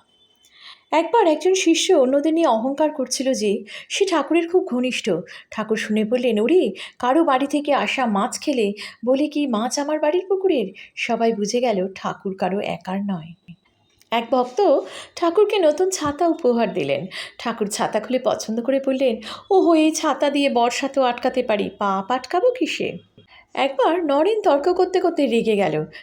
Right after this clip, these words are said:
ঠাকুর হেসে বললেন, "ওরে, তোর মাথায় গরম লোহা বসিয়েছে নাকি?" ঠাকুরের কাছে একবার এক শিশু মিঠাই নিয়ে এলো। ঠাকুর বললেন, "তুই খাবি না?" ছেলে বলল, "গোপাল খাক।"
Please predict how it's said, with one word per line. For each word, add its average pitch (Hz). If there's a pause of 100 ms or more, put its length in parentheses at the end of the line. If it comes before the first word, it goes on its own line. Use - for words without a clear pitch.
(140)
ঠাকুর 233
হেসে 226
বললেন, 262
"ওরে, 269 (360)
তোর 320
মাথায় 302
গরম 294
লোহা 302
বসিয়েছে 370
নাকি?" 208 (640)
ঠাকুরের 339
কাছে 494
একবার 277
এক 277
শিশু 349
মিঠাই 349
নিয়ে 196
এলো। 170 (300)
ঠাকুর 247
বললেন, 277
"তুই 247
খাবি 262
না?" 330
ছেলে 220
বলল, 254
"গোপাল 233
খাক।" 180